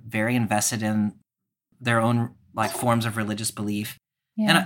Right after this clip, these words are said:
Speaker 1: you know, I think it was important to them. And so for Paul to say, "I see that you're very religious," in my mind is a very respectful way of saying, "This thing that you think about yourself, like, I'm walking around and it really is true.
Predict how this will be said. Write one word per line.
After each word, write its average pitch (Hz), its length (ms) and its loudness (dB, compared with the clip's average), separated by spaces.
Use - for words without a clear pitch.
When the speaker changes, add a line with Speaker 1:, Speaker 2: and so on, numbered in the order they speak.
Speaker 1:
you 170 100 2
know, 185 80 8
I 156 60 8
think 180 160 4
it 190 80 4
was 147 120 0
important 127 520 2
to 117 60 -8
them. 104 260 -2
And 120 80 0
so 147 140 2
for 151 180 -4
Paul 147 300 8
to 185 80 4
say, 123 160 2
"I 117 100 4
see 151 300 2
that 117 100 -2
you're 117 140 0
very 117 240 0
religious," 113 640 0
in 143 160 4
my 151 220 10
mind 120 200 6
is 117 120 0
a - 20 2
very 143 380 6
respectful 127 640 2
way 107 240 0
of 104 80 -6
saying, 113 420 2
"This 143 220 4
thing 160 180 4
that 139 100 2
you 135 80 2
think 190 220 2
about 117 240 4
yourself, 110 480 0
like, 123 160 2
I'm 143 200 4
walking 131 280 4
around 143 260 6
and 113 100 0
it 120 100 -6
really 131 280 2
is 139 140 2
true. 123 560 0